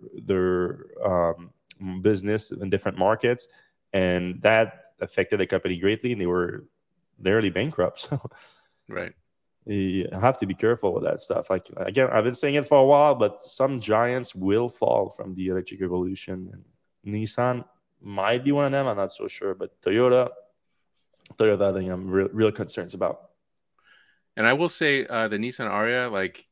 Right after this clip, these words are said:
Speaker 2: they had a, an amazing prototype, and then it came out with the Ariya, and it's not quite as amazing, but the interior is really nice. So if you are looking for that type of vehicle, check out the interior of the Ariya. It's,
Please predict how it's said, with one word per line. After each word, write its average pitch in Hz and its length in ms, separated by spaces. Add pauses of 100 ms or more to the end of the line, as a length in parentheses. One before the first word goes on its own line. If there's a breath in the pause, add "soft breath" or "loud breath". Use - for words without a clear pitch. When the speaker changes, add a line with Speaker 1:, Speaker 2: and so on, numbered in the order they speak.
Speaker 2:
they 95 120
had 107 220
a, 95 80
an 95 240
amazing 104 540
prototype, 110 560 (300)
and 92 200
then 87 420 (100)
it - 140
came 95 220
out 92 140
with 92 120 (100)
the 85 80
Ariya, 90 400
and 87 140
it's - 160
not 85 320
quite 90 180
as 87 140
amazing, 92 480
but 95 140
the 90 120
interior 123 460
is 87 140
really 107 220
nice. 92 360 (340 soft breath)
So - 160
if 90 120
you 107 140
are 110 160
looking 107 280
for 98 480
that 90 240
type 104 180
of 95 120
vehicle, 120 540 (580)
check 113 240
out 113 160
the 107 100
interior 95 320
of 87 60
the 85 80
Ariya. 80 480
It's, - 240